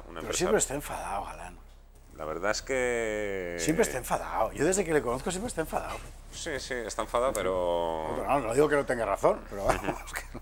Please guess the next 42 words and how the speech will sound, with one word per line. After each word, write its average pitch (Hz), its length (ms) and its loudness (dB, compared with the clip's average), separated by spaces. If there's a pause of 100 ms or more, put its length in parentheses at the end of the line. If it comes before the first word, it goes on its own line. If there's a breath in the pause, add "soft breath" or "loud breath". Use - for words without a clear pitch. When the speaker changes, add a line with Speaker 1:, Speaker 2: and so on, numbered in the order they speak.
(140)
Speaker 1:
Está, - 240 -2
está - 240 -2
enfadado, 117 460 4
¿sabes 113 200 -6
por 107 180 -4
qué? 117 100 -2
Porque 92 220 -6
dice, 98 260 -4
entre 101 180 -2
otras 98 220 -2
cosas, 104 320 -6
que 85 120 -8
claro, 85 340 0
él 82 80 -2
participa 92 500 -2
en 90 60 -2
Siemens 95 320 -6
Gamesa 95 420 -4
con 80 160 -8
un 85 120 -6
ocho 92 200 -6
por 92 140 -4
ciento 101 260 -6
de 98 60 0
Iberdrola 95 440 0
y 90 60 -2
ha 85 80 2
visto 92 300 -4
cómo 95 240 -4
el 90 80 -6
precio 90 260 -8
de 87 80 -2
Siemens 95 260 -8
Gamesa 90 360 -6
se - 100 -10
ha - 20 -8
hundido 87 240 -8
un 90 80 -8
cincuenta 82 380 -6
por - 140 -8
ciento. 73 300 -10
Entonces, 78 320 -10